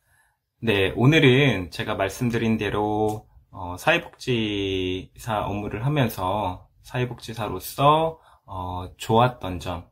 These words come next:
좋은 점, 그리고 좀 아쉬운 점, 좀 나빴던 점이 무엇이 있는지 제가, 어, 짧지만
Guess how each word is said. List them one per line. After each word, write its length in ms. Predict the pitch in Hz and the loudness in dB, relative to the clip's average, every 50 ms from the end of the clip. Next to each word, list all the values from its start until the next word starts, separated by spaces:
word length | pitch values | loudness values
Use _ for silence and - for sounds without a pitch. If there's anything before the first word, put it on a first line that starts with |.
| _ _ _ | _ _ _
좋은 320 | - - 104 101 107 107 | -10 -6 -4 -2 -2 -2
점, 460 | 98 - 101 90 90 101 123 147 156 - - | -4 -4 -4 -4 -2 0 0 -2 -2 -6 -14
그리고 720 | - - - 98 95 90 - - 123 135 147 165 175 175 - _ _ | -14 -10 -6 -6 -6 -6 -4 -2 0 0 0 0 -2 -6 -10 _ _
좀 200 | - - 123 - | -10 -6 -2 0
아쉬운 500 | 90 98 98 - - - 123 107 95 82 | 0 0 0 0 2 2 2 2 0 -2
점, 240 | - 90 82 82 - _ _ _ _ _ | -6 -8 -10 -10 -12 _ _ _ _ _
좀 180 | - - 90 85 | -18 -16 -14 -12
나빴던 520 | 87 87 - - 104 - - 90 90 87 | -12 -10 -8 -8 -8 -8 -8 -10 -10 -10
점이 300 | 82 87 90 90 92 92 | -10 -10 -8 -8 -8 -8
무엇이 400 | 92 98 98 107 110 113 - 113 | -6 -4 -2 0 0 0 -2 -2
있는지 800 | 95 92 95 92 92 90 - 92 90 92 110 113 98 - 90 - | -4 -4 -4 -6 -8 -8 -6 -6 -4 -2 0 0 0 -2 -4 -10
제가, 640 | - - - 104 101 104 92 90 101 107 92 92 92 - - - - - - _ _ - | -12 -10 -8 -4 -2 0 0 2 2 0 -2 -2 -6 -12 -18 -20 -20 -20 -20 _ _ -16
어, 340 | 92 90 - 87 90 90 90 - | -14 -12 -12 -12 -12 -14 -10 -4
짧지만 840 | - 180 185 214 220 - - - 165 135 107 95 92 101 135 185 | 0 0 2 0 0 -4 -4 -2 0 0 2 2 0 -2 -4 -6